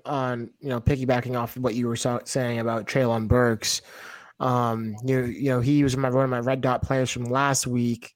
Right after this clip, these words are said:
going up against A and M. I thought he really showed out, obviously. I think it was six catches for a hundred sixty-seven yards and a touchdown. Um, he was phenomenal.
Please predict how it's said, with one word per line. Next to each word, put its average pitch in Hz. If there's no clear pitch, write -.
going 123
up 117
against 123
A 131
and 120
M. 123
I 117
thought 117
he 117
really 120
showed 120
out, 120
obviously. 117
I -
think 117
it -
was 110
six 117
catches 117
for 123
a 117
hundred 120
sixty-seven -
yards 123
and 113
a 110
touchdown. 123
Um, 135
he 147
was 165
phenomenal. 147